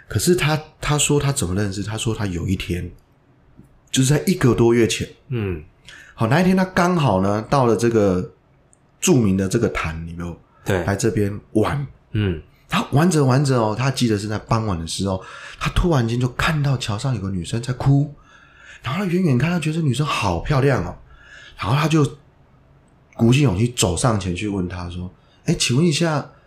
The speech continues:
Speaker 1: 你为什么要在这边哭啦？有没有什么伤心事？还是说我可以帮你什么啦？”
Speaker 2: 嗯哼。
Speaker 1: 然后这个女生就回答说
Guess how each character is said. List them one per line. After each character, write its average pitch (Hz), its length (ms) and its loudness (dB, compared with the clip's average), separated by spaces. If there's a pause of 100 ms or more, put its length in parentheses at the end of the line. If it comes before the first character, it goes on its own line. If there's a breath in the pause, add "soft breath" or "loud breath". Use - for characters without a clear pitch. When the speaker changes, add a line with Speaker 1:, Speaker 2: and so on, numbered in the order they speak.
(100)
Speaker 1:
你 98 240 -2
为 143 180 0
什 117 200 -2
么 95 100 -2
要 113 60 -2
在 113 120 -2
这 104 120 -2
边 101 200 -6
哭 98 300 -6
啦？ 92 320 -6
有 98 60 0
没 113 60 2
有 143 40 2
什 127 160 -2
么 98 80 -2
伤 131 340 0
心 131 240 -2
事？ 127 380 2 (680 loud breath)
还 110 140 -2
是 147 120 0
说 156 220 0
我 104 260 2
可 131 140 0
以 139 60 4 (120)
帮 151 240 2
你 127 140 4
什 113 200 0
么 87 160 -2
啦？” 95 480 -4
Speaker 2:
嗯 87 200 -4
哼。 104 280 -2
Speaker 1:
然 104 100 2
后 143 80 4
这 143 140 2
个 113 420 2 (340)
女 101 140 2
生 123 240 2
就 123 140 2
回 107 160 0
答 110 180 -2
说 107 340 -10